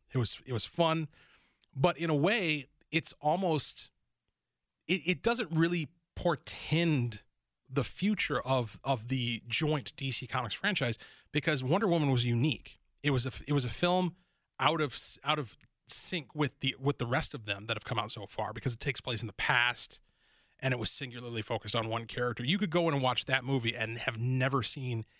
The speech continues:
anything else, and you would understand it from start to finish because there weren't these sort of intricate connections with all the other films.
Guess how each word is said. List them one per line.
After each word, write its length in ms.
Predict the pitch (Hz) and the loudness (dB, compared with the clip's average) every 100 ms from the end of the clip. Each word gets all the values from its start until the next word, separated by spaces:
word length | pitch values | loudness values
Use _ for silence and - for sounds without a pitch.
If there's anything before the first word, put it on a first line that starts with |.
| _ _ | _ _
anything 520 | 175 196 180 123 143 135 | 0 2 2 0 0 0
else, 420 | 131 104 - - | 0 -2 -8 -8
and 200 | 135 127 | -2 0
you 100 | 120 | 2
would 140 | 120 117 | 0 0
understand 480 | 135 117 - 139 117 | -2 -2 -2 -2 -2
it 40 | |
from 120 | 107 | -4
start 240 | - 113 - | -4 -6 -8
to 40 | |
finish 400 | - 117 - - _ _ _ - | -8 -8 -10 -18 _ _ _ -8
because 220 | 123 131 | -4 -2
there 120 | 120 120 | 0 0
weren't 240 | 135 131 | 0 -2
these 160 | 123 - | -4 -4
sort 180 | 127 | -6
of 240 | 117 110 - _ _ _ _ _ - | -10 -10 -12 _ _ _ _ _ -4
intricate 540 | 135 143 127 - - | -2 -2 -2 -4 -4
connections 920 | - 117 123 - - 107 101 101 - - _ _ _ 123 | -6 -2 -2 -2 -4 -6 -8 -10 -12 -12 _ _ _ -8
with 140 | 110 | -2
all 160 | 117 113 | -2 0
the 100 | 113 | -2
other 140 | 104 | -4
films. 400 | - 117 98 | -6 -6 -6